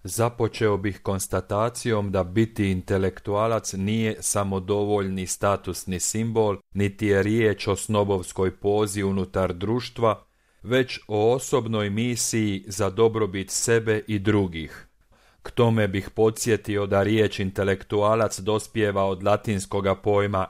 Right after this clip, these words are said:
intellectus, koji prevodimo na hrvatski kao um, dok latinski ratio znači razum. Intelektualac je dakle pozvan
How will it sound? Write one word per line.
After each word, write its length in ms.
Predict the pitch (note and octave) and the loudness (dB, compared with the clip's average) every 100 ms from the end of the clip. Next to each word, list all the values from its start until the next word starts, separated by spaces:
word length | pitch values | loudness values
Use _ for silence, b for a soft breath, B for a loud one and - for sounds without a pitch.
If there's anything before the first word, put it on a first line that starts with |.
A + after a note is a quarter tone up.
| - | -2
intellectus, 1040 | G#2 G2 G2 F#2 G2 A2+ - B2 A#2 - - | -2 -2 0 2 2 0 -2 -4 -4 -6 0
koji 240 | A2 G#2+ | 2 2
prevodimo 680 | - A2+ B2 C3+ A#2+ A2+ G#2+ | 0 2 2 2 0 -2 0
na 160 | G2+ | -2
hrvatski 840 | F#2+ A2 A2+ B2 A#2 - A#2 A2 - | -2 -4 0 0 0 -4 -2 -2 -2
kao 360 | A2+ G#2 G2+ - - | -2 0 0 -4 2
um, 380 | A#2+ G2 D#2 - _ _ - - | 4 4 0 -10 _ _ -20 -6
dok 280 | F#2+ F#2+ G#2 | -2 0 0
latinski 760 | G2 G2+ G#2+ F#2 - - F#2 | 0 0 -2 -4 -6 -4 -4
ratio 760 | F#2 A#2 B2+ - - B2 A2+ G#2 _ | 0 2 0 -2 -2 0 0 -2 _
znači 720 | - F2+ G#2+ G#2+ G#2+ - A2+ | -16 -6 0 2 0 0 2
razum. 520 | G#2 F#2+ E2 D2 C#2+ C#2+ _ _ _ _ | 4 4 0 -8 -14 -16 _ _ _ _
Intelektualac 1040 | G#2+ A2 A#2+ A#2 - - A2+ C3+ D#3 D3+ | -4 0 2 0 -2 -2 2 2 0 -2
je 100 | C#3 | -2
dakle 360 | A#2 A#2 - G#2+ | 2 0 2 -2
pozvan 680 | - C#3 C#3 B2 B2 A2+ | 0 0 0 2 2 0